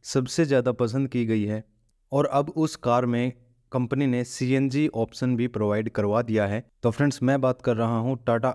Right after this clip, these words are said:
Altroz आईसीएनजी वेरिएंट की, जो कि हाल फिलहाल में टाटा ने लॉन्च किया है सीएनजी में, मतलब इस कार को सीएनजी में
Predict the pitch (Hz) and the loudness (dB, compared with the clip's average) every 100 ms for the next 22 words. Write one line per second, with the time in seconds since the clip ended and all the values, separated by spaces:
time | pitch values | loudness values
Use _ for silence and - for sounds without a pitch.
0 | - 117 110 120 123 123 _ _ _ - | -2 -2 0 2 0 -2 _ _ _ -4
1 | 127 151 - 131 127 113 113 101 101 107 | 0 0 0 0 2 2 2 0 0 -2
2 | 107 120 113 117 117 95 131 139 131 123 | -2 -2 0 0 0 0 0 0 0 0
3 | 123 127 117 110 120 117 165 - - _ | 0 -2 -2 0 0 0 -2 -6 -20 _
4 | _ _ 104 113 131 - 127 110 113 135 | _ _ 0 2 0 0 2 2 0 -4
5 | _ _ - - 120 117 110 117 139 190 | _ _ -16 -2 0 2 0 0 0 -4
6 | _ _ - 113 120 143 - _ 147 - | _ _ -6 0 2 0 -2 _ -4 -2
7 | - 117 107 135 143 - 123 120 113 123 | 0 0 0 -2 -4 -2 0 0 0 0
8 | 127 | 0